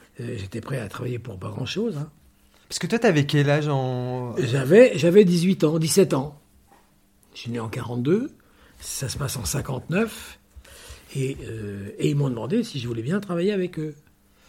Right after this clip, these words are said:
Speaker 2: Donc tout de suite, ça, ça a mar-, ça a fonctionné avec eux.
Speaker 1: Absolument.
Speaker 2: Et, et comment ils étaient avec toi ?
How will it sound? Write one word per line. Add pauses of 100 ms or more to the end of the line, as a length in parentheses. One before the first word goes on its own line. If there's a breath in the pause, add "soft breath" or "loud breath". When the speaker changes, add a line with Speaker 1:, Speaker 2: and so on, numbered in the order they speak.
(260 soft breath)
Speaker 2:
Donc (140)
tout
de
suite, (600 loud breath)
ça,
ça
a
mar-,
ça
a
fonctionné
avec
eux. (100)
Speaker 1:
Absolument. (320 loud breath)
Speaker 2:
Et, (180)
et
comment
ils
étaient
avec
toi ?